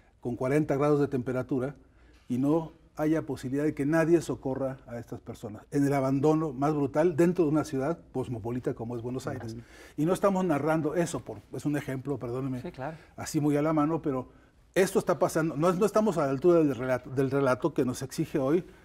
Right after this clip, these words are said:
Speaker 1: eh, el, el calentamiento global. No estamos narrando el drama de los osos ahí metidos en un pedazo de hielo en la, este, en el Polo Norte, ¿no? No estamos narrando lo que pasa en las selvas, no estamos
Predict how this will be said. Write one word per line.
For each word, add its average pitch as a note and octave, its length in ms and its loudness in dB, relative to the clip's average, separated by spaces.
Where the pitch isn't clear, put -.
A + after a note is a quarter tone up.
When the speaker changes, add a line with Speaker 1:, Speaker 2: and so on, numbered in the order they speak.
Speaker 1:
eh, C3 380 2
el, C3 200 -6
el B2 280 -4
calentamiento B2 680 -2
global. C3+ 380 -4
No C#3+ 80 0
estamos D#3+ 320 0
narrando D3+ 400 2
el C3+ 100 2
drama D3+ 280 2
de C#3 80 0
los B2+ 260 -6
osos E3 360 -2
ahí D3+ 240 2
metidos C#3+ 320 0
en C#3+ 80 -2
un C#3+ 100 0
pedazo C#3 380 0
de A#2 100 -4
hielo C#3 320 -2
en B2 120 -6
la, A#2 100 -4
este, A#2 580 -8
en A#2+ 120 -6
el A#2+ 140 -8
Polo C3+ 280 -2
Norte, D#3 380 0
¿no? C#3+ 160 -2
No C#3+ 60 -4
estamos D#3 300 2
narrando D3+ 500 2
lo C#3 140 0
que C3 100 -6
pasa D3 280 -2
en B2+ 80 0
las A#2+ 160 -6
selvas, E3 420 2
no D3+ 100 2
estamos C#3 400 -4